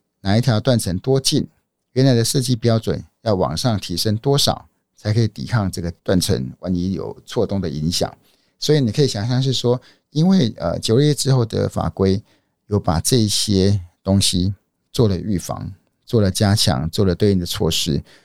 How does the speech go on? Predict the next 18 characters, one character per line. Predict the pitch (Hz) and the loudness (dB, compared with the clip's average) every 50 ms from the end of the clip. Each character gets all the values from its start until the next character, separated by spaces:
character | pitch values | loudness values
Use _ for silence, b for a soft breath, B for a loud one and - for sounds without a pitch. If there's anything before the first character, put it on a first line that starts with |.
| b b - | b b -2
所 | - 135 | 0 2
以 | 123 | 2
同 | - - 110 117 | 2 2 2 4
样 | 147 165 143 | 4 4 4
的， | 127 101 | 4 2
假 | - - 80 | 0 -2 -2
设 | 90 123 110 | -2 0 -2
今 | 101 - 104 | 0 0 0
天 | 107 104 101 | 0 0 2
再 | - 117 95 | 2 0 0
来 | 85 82 85 | 0 -2 -6
一 | 92 | -6
个 | - - 71 64 - - - | -8 -8 -10 -10 -12 -14 -6
类 | 90 92 85 | -4 -4 -4
似 | 85 - - 87 71 - - 87 - _ _ _ _ _ _ _ _ | -4 -4 -6 -8 -10 -10 -14 -18 -20 _ _ _ _ _ _ _ _
的 | - 76 | -8 -8
地 | 71 - 104 76 | -6 -4 -4 -4
震， | - - - - - | -2 0 -2 -2 -4